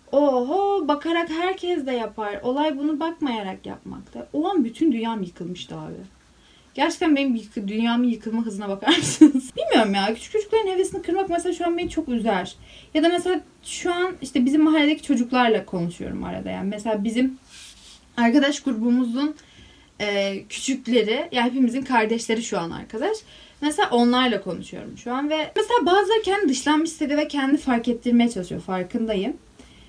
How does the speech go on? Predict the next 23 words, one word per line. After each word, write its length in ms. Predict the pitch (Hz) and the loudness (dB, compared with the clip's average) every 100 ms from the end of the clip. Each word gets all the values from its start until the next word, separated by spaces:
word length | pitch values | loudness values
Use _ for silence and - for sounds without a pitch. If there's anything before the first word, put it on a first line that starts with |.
| - | -6
Ve 40 | 311 | -2
mesela 260 | 370 - - | 0 0 0
onları 320 | 247 294 359 | 2 2 -2
hiçbir 220 | 349 294 | -4 -4
zaman 280 | 311 330 254 | -2 0 -2
dışlamamaya 420 | 214 214 202 175 | -2 -6 -6 -6
çalışıyorum. 300 | 185 208 220 | -8 -8 -2
Ben 140 | 240 | 0
de 100 | 285 | 2
burada 160 | 254 269 | 0 2
ne, 100 | 262 | 2
unicef 520 | 226 208 226 269 233 | 0 0 -2 -4 -6
iyilik 280 | 208 208 214 | -4 -4 -2
elçisi 320 | 202 175 - | -4 -4 -10
miyim? 200 | 180 196 - - - - - | -12 -12 -18 -20 -20 -20 -18
Yani, 120 | 113 - 127 131 - - _ _ _ | -16 -14 -12 -12 -14 -20 _ _ _
evet. 400 | 415 392 - - | 2 2 0 -4
<laughs> 400 | 294 339 302 294 - _ _ 269 | -2 4 6 6 4 _ _ 0
Olabilirim. 440 | 294 254 240 165 - | 2 2 -2 -4 0
Bu 80 | 370 | 2
arada 160 | 466 494 | 4 4
olmak 260 | 240 254 | 2 2
isterim. 380 | 254 - 202 180 | -2 -6 -6 -6